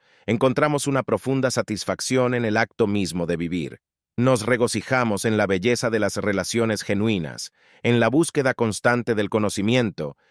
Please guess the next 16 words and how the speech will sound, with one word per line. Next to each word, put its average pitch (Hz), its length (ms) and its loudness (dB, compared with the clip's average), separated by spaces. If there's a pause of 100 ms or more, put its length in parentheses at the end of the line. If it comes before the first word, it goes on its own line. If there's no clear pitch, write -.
(140)
y 117 140 4
en 123 80 4
el 120 140 2
servicio 127 500 0
desinteresado 117 880 0
a 73 60 -2
los 73 160 -4
demás. 69 500 -8 (500)
Nuestras 120 460 2
acciones 135 480 0
están 120 300 0
imbuidas 107 720 2
de 90 100 2
propósito 90 640 -2
y 80 60 -2
significado, 73 880 -6